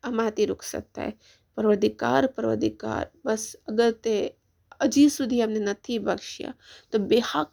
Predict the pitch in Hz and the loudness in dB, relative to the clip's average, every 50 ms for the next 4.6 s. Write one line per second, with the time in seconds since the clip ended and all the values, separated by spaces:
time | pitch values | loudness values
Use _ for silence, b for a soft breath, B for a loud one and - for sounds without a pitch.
0 | - - 294 269 240 - 269 - - 285 285 277 285 302 330 294 311 277 247 233 | -2 0 0 0 2 0 -4 -2 2 4 6 6 6 6 6 6 4 4 4 4
1 | 226 214 208 - - 214 - - - - - - - - - _ b b b b | 4 4 2 0 -2 -4 -4 -4 -4 -4 -4 -6 -6 -6 -8 _ b b b b
2 | b b - 202 226 220 - - 233 240 233 _ - 214 214 214 - - 214 202 | b b 0 2 2 2 4 2 2 2 2 _ 0 0 0 0 0 -2 -2 -2
3 | 196 208 208 208 202 208 - 220 - - - 110 - - 120 - - - - 240 | -2 0 0 -2 0 0 0 -2 -2 -2 -2 -2 -2 -2 -4 -6 -6 -6 -4 -4
4 | 233 185 - - 110 - 107 220 214 214 208 208 | -4 -4 -4 -4 -4 -2 -2 -2 0 0 0 -2